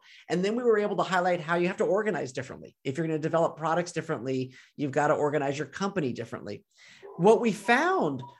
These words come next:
was that the incumbents were actually pretty clever about what was going on, the ones that we studied.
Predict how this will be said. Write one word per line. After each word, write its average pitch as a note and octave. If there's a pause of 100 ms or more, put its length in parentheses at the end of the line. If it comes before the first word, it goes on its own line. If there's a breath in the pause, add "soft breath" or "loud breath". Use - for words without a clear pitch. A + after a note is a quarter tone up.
(160 loud breath)
was F3
that F3+ (180)
the G3
incumbents A3
were F3
actually F#3
pretty G3
clever F3+
about B2
what C3
was B2+
going C3
on, A#2
the C3+
ones C#3
that B2+
we B2
studied. A#2